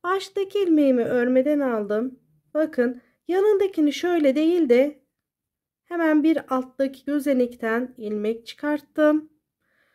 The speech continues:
Ve örmeden normal ilmeğimi diğer şişime aldım. Bir tane düz, yanındaki ilmeğin altından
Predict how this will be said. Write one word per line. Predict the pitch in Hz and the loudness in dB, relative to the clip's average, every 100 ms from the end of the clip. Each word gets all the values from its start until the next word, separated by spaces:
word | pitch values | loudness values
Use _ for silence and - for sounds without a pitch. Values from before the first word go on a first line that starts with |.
| _ _ _ | _ _ _
Ve | 285 339 330 | -2 0 0
örmeden | 330 392 359 294 247 254 311 320 - | 0 2 4 2 2 2 0 -4 -4
normal | 277 330 285 233 214 220 | 0 2 0 0 -4 -6
ilmeğimi | - 320 302 269 233 233 247 320 240 | -4 -2 2 2 2 2 2 0 -2
diğer | 240 254 262 | 0 0 0
şişime | 254 226 - 220 | -6 -16 -12 -8
aldım. | 175 - - _ _ _ _ _ _ _ _ _ _ _ _ _ _ _ _ _ _ _ _ _ | -6 -8 -12 _ _ _ _ _ _ _ _ _ _ _ _ _ _ _ _ _ _ _ _ _
Bir | 208 196 370 466 453 - | -20 -2 6 6 6 0
tane | 302 247 285 320 220 | -2 0 -2 -4 -6
düz, | 214 208 226 - _ _ _ _ _ _ - | -6 -6 -8 -14 _ _ _ _ _ _ -2
yanındaki | 220 277 320 330 359 330 370 | 2 4 4 2 0 -4 -4
ilmeğin | 339 269 240 214 202 | -2 0 0 0 -4
altından | - 240 247 247 262 233 208 214 233 | -8 -4 -4 -4 -4 0 0 -2 -6